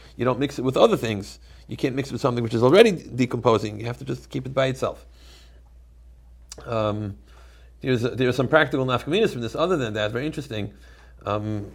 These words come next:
we have a minig, most people, I think, by Havdalah, that we take wine and we fill up the kais and it overflows over the kais to the edge. It's a siman for shefa, bracha.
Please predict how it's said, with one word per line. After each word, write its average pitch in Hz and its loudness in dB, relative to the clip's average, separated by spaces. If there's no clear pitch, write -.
we 101 -4
have 104 -2
a 107 -2
minig, 139 2
most 110 -2
people, 104 -4
I 101 -2
think, 104 -10
by 98 -6
Havdalah, 117 6
that 104 -10
we 110 -4
take 127 0
wine 107 0
and 101 -6
we 95 -8
fill 127 0
up 120 0
the 110 -6
kais 110 2
and 131 -2
it 147 -2
overflows 156 4
over 123 -6
the 120 -4
kais 117 0
to - -8
the 113 -4
edge. 104 -2
It's - -18
a - -18
siman 135 -4
for 104 -10
shefa, 101 -6
bracha. 143 4